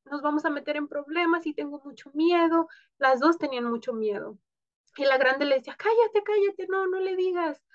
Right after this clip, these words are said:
eh, nos vamos a meter en problemas", y estaba como muy asustada la grande también, no quería que me dijera.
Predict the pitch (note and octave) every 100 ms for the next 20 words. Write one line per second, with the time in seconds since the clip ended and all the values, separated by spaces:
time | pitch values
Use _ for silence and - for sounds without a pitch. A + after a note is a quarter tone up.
0 | _ _ _ - C#4 C#4 C4 C4 C#4+ D#4+
1 | E4+ D4 - D#4 D#4+ C#4 B3+ C#4+ F#4+ D#4
2 | A#3+ C4 A#3 B3+ C4 C#4 C4 B3 C4 D4+
3 | D4 B3 - C#4+ C#4+ A3 A3+ A3+ A3 G#3
4 | G#3 G3+ - - _ _ C4 B3+ C4 C4
5 | D4+ C#4 A#3 A3 - - -